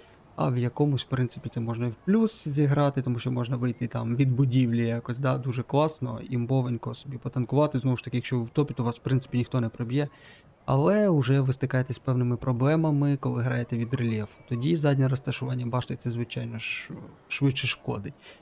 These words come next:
Хоча маємо сім градусів У В Н, досить таки круто. Два п'ятнадцять зведення, нуль тридцять три розкид. Для такої гармати це просто супер. Дві п'ятсот Д П М, дев'ятий рівень, важкий танк, в принципі, годиться.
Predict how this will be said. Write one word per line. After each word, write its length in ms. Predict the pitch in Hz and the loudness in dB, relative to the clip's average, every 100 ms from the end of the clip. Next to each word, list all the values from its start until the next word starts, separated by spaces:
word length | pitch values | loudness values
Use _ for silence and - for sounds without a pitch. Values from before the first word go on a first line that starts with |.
| _ - _ - | _ -20 _ -4
Хоча 460 | 156 - 294 262 | 0 4 4 4
маємо 460 | 233 160 165 147 143 | 4 4 6 6 4
сім 220 | - 143 | 4 4
градусів 600 | 131 139 131 - 127 - | 6 4 4 2 0 0
У 40 | 120 | -2
В 120 | 127 | 2
Н, 300 | 147 175 151 - | 2 0 -2 0
досить 480 | 131 127 - 113 | 2 2 0 -6
таки 420 | - 120 - 110 104 | -6 -8 -4 -4 -2
круто. 500 | 127 160 160 156 147 - _ _ _ _ _ _ _ 139 | 0 0 0 -4 -4 -14 _ _ _ _ _ _ _ 0
Два 460 | 135 135 147 123 | 4 4 4 2
п'ятнадцять 560 | - 131 135 131 - 147 | 0 0 2 2 4 2
зведення, 560 | 156 220 196 190 175 | 4 4 4 4 4
нуль 200 | 131 139 | 4 4
тридцять 420 | 147 127 120 117 - | 2 -2 -2 -4 -2
три 160 | 131 | -2
розкид. 440 | 117 110 - - 120 | 0 -4 -8 -10 -2
Для 160 | 131 | -2
такої 360 | 127 139 160 131 | 0 0 2 2
гармати 500 | 127 165 202 104 135 | 0 0 -2 0 -4
це 140 | - | -6
просто 280 | - 127 127 | -4 -4 -2
супер. 280 | 139 127 117 | -6 -4 -6
Дві 240 | 131 196 | 0 0
п'ятсот 340 | 190 165 156 139 | 2 0 0 0
Д 80 | |
П 220 | 131 - 214 | 0 2 4
М, 300 | 190 165 127 | 4 2 2
дев'ятий 440 | 131 143 117 135 | 0 0 0 2
рівень, 300 | 151 151 123 | 4 4 2
важкий 280 | 113 - 139 | 0 -4 -6
танк, 400 | - 143 127 - - - - - | -2 0 0 -4 -18 -20 -18 0
в 20 | |
принципі, 460 | 170 156 143 135 117 | 2 2 0 -2 0
годиться. 600 | 127 117 107 - - | 0 -2 -4 -6 -12